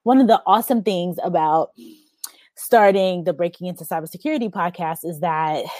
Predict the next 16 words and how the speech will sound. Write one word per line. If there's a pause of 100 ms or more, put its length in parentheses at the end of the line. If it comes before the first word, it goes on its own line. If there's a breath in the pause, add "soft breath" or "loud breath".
(140 loud breath)
Chris
and
I (100)
get, (380)
uh,
Chris
Folon
and
I,
Chris
Folon's
my
co-host, (560 loud breath)
as
you
know,